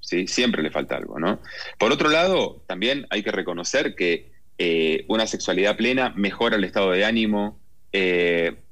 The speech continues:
reduce los dolores, te ayuda a descansar mejor, ¿sí? Eh, inclusive hace que estés más contento, más feliz por la vida. Se nota, la, la sexualidad no es algo que termina en la cama, la sexualidad es una actitud que se lleva a la vida y eso,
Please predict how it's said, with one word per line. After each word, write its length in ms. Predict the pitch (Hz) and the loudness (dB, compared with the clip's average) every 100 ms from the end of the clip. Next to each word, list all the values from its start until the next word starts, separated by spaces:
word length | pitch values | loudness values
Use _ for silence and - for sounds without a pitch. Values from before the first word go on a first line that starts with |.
| - | -2
reduce 420 | 123 131 135 120 | 2 2 2 2
los 140 | 98 | 0
dolores, 680 | 95 107 113 98 95 - - - - - - | 2 2 2 2 0 -2 -8 -14 -20 -16 -2
te 80 | |
ayuda 500 | 135 - 131 120 117 | 0 2 2 2 2
a 60 | 95 | 0
descansar 540 | 95 92 90 85 107 | -2 -4 -6 -2 -2
mejor, 480 | 95 85 107 87 - - - - - - | -2 -2 0 0 -2 -20 -20 -20 -20 -14
¿sí? 400 | - 87 107 - | -2 2 2 0
Eh, 180 | 87 87 | 0 2
inclusive 440 | - 107 113 165 147 | 2 0 2 2 4
hace 220 | 113 104 | 2 0
que 60 | 92 | -2
estés 440 | - 110 104 - - - | 0 -2 -2 -8 -16 -14
más 160 | - 104 | -8 -4
contento, 580 | 92 87 113 80 82 - | -4 0 0 0 -2 -2
más 160 | 95 - | -4 -2
feliz 180 | 82 | -2
por 140 | 95 - | -2 0
la 100 | 80 | 2
vida. 380 | 98 82 76 - | 4 2 0 -2
Se 220 | - 85 | -4 0
nota, 500 | 110 117 - 82 - | 2 0 0 -2 -2
la, 260 | 80 92 92 | 0 2 2
la 140 | 87 98 | 0 -2
sexualidad 500 | 98 - 92 101 117 | -2 -2 0 2 2
no 80 | |
es 100 | 117 | 2
algo 200 | 127 123 | 2 2
que 80 | 101 | 0
termina 280 | 92 92 101 | 0 0 0
en 60 | 92 | 0
la 140 | 90 | 0
cama, 240 | 147 117 | 0 0
la 100 | 90 | 0
sexualidad 400 | 87 - 85 87 | -2 -6 -4 -2
es 100 | 101 | -2
una 140 | 98 92 | 0 -2
actitud 480 | 87 117 110 131 127 - - - | -2 -4 0 0 0 -10 -18 -6
que 80 | 85 | 0
se 140 | 90 | 2
lleva 180 | 98 101 | 4 4
a 60 | |
la 80 | 92 | 4
vida 360 | 98 123 107 110 | 4 4 4 2
y 180 | - 92 | 0 0
eso, 420 | - 104 104 | 0 -2 -2